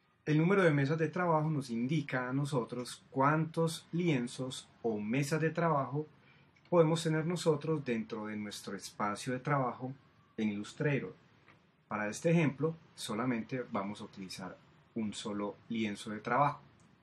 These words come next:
Aquí encontramos entonces una medida de novecientos sesenta píxeles de ancho por quinientos sesenta píxeles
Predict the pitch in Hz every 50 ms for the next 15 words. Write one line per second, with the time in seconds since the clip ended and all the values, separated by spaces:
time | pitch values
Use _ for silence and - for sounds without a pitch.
0 | _ _ _ _ _ _ _ _ _ _ _ _ _ _ _ _ _ _ - 185
1 | 190 190 - 196 202 - - 131 123 120 - 120 113 - 113 113 123 139 139 156
2 | 160 - - 135 127 127 127 135 139 135 - - - - 113 107 117 120 117 110
3 | 104 104 107 113 120 117 110 98 90 98 101 101 101 98 - - 113 110 - 139
4 | 139 - - 110 104 - - - - 113 - - - 117 110 120 120 123 156 151
5 | 139 127 120 120 - - 143 143 - - - - _ _ _ _ - - 160 151
6 | 143 160 165 165 - - - - - - - - 165 160 147 123 107 101 - 135
7 | 135 - 170 160 - 151 131 120 - - 139 139 - 117 104 - - - 101 95
8 | 92 98 98 - -